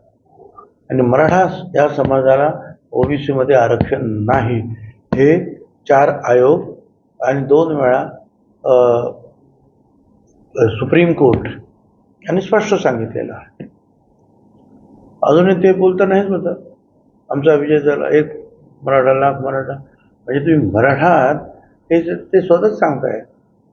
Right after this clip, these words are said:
आणि पुन्हा त्यांना ओबीसी मध्येच आरक्षण पाहिजे.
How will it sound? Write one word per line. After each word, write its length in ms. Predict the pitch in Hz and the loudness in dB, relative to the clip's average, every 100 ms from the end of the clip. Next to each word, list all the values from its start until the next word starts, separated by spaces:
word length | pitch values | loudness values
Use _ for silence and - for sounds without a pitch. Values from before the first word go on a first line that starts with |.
| _ _ _ - | _ _ _ -4
आणि 260 | 151 160 156 | 0 0 2
पुन्हा 220 | 165 180 | 2 2
त्यांना 240 | 180 180 | 2 2
ओबीसी 380 | 175 170 170 190 | 2 2 0 0
मध्येच 320 | 180 185 185 | 2 2 4
आरक्षण 400 | 180 147 143 156 | 2 2 0 -2
पाहिजे. 440 | 143 127 120 120 | 0 -4 -2 -8